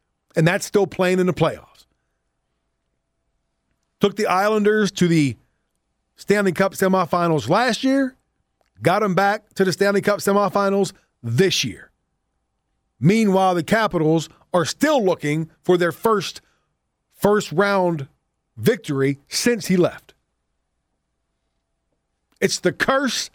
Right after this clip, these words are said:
of the Trotz. I say the Penguins have the curse of the flower because they haven't been the same since Marc-Andre Fleury left because they let him go.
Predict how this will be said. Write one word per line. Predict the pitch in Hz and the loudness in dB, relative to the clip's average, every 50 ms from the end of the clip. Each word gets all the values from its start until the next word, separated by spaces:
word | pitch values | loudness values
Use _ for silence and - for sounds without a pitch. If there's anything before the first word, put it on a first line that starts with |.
| _ _ _ _ _ _ _ _ _ - | _ _ _ _ _ _ _ _ _ -2
of | - 254 254 | -2 -2 0
the | 233 233 208 | 0 -2 -2
Trotz. | - - - 302 294 240 - - - - - - - - _ _ _ _ _ _ _ _ _ _ _ _ _ _ _ _ _ _ _ _ _ _ _ _ _ _ _ _ _ _ _ _ _ _ _ _ _ - | -2 -2 0 0 0 0 -2 -4 -10 -12 -12 -12 -12 -14 _ _ _ _ _ _ _ _ _ _ _ _ _ _ _ _ _ _ _ _ _ _ _ _ _ _ _ _ _ _ _ _ _ _ _ _ _ -4
I | 135 147 | -2 0
say | 147 - 190 | 2 2 2
the | 165 165 | 0 0
Penguins | - - 190 208 214 208 214 220 220 214 180 | 0 0 0 0 2 2 2 2 2 0 -2
have | - 165 196 180 156 | 0 0 0 0 0
the | 147 160 | -2 -4
curse | - - - 196 196 190 - | -2 0 0 2 2 0 0
of | - - 170 139 | -2 -4 -2 -2
the | 143 135 | -2 -2
flower | - - 185 175 170 180 202 214 233 247 - _ _ _ _ _ _ _ _ _ _ _ _ _ _ _ - | 0 0 0 2 2 2 2 0 -2 -4 -6 _ _ _ _ _ _ _ _ _ _ _ _ _ _ _ -2
because | 135 139 131 - 160 160 160 156 135 113 | -2 0 0 2 0 0 0 -2 -4 -4
they | 95 156 190 214 | -2 -2 0 2
haven't | 226 202 175 156 151 | 0 0 0 0 0
been | 156 147 | 0 0
the | 139 131 | 0 0
same | - - 127 110 107 117 139 151 - _ _ _ _ - | 0 -2 -2 -2 -2 -4 -6 -6 -10 _ _ _ _ -6
since | - - 151 147 - 127 | -2 0 0 0 0 0
Marc-Andre | 143 156 156 151 - - 170 156 147 143 143 135 | 0 0 0 0 -2 -2 -2 -2 0 0 0 -2
Fleury | - - 143 143 135 131 123 127 135 135 - _ _ _ _ _ _ _ _ | 0 0 0 0 2 2 0 0 -2 -4 -8 _ _ _ _ _ _ _ _
left | - 120 123 120 113 131 - - - - _ _ _ _ _ _ _ _ _ _ _ _ _ _ _ _ _ _ _ _ - | -2 0 0 0 0 -2 -4 -8 -12 -16 _ _ _ _ _ _ _ _ _ _ _ _ _ _ _ _ _ _ _ _ -2
because | 143 143 135 156 160 156 151 147 120 117 | 0 0 2 0 0 0 0 -2 -2 -2
they | 151 151 147 143 139 143 | 0 0 2 2 0 0
let | 139 156 156 143 | 2 2 0 0
him | 127 135 151 143 139 131 131 - _ _ _ _ - 123 | 0 0 0 0 -2 -4 -6 -10 _ _ _ _ -6 -2
go. | 117 147 156 131 113 107 143 160 | 0 2 2 0 0 -6 -10 -10